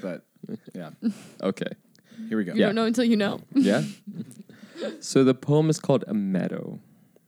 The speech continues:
Speaker 2: and I'm just gonna read it right now. A meadow.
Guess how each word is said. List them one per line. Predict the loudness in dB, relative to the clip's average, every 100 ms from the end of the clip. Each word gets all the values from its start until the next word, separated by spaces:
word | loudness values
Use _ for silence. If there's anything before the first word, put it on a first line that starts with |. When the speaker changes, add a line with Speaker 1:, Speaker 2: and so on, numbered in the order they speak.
| -12
Speaker 2:
and | -8
I'm | -6
just | -6 -6
gonna | -6 -6
read | -6 -6
it | -8 -12 -20 _ _
right | -14 -14
now. | -14 -14 -14 -16 _ _ _ _ _ _ _ _ _ -20 _ _ _ -20 -20 -20 -20 -20 -20 _ _
A | 0
meadow. | 2 2 0 -6